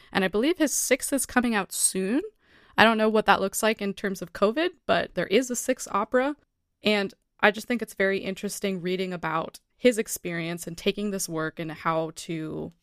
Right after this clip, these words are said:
make it historical and how to honor these experiences. And so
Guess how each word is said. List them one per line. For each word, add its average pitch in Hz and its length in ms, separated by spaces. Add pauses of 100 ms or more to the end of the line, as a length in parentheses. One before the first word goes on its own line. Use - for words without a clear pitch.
(180)
make 185 320
it 180 140
historical 170 760
and 170 120
how 165 160
to - 260
honor 160 500 (480)
these 175 160
experiences. - 920 (140)
And 190 140
so 180 340